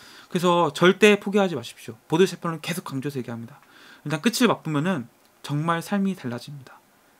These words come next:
이렇게 그래-, 그래서 보도 셰퍼는 우리 보고 "될 때까지 절대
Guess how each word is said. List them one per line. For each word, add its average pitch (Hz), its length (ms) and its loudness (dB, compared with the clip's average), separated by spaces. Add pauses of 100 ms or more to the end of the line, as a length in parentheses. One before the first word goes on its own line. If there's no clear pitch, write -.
이렇게 151 400 -4
그래-, 139 260 -2 (460)
그래서 180 360 4
보도 147 220 -2
셰퍼는 143 360 -4
우리 127 240 -2
보고 170 400 -4 (840)
"될 160 180 0
때까지 120 420 2 (760)
절대 170 600 -2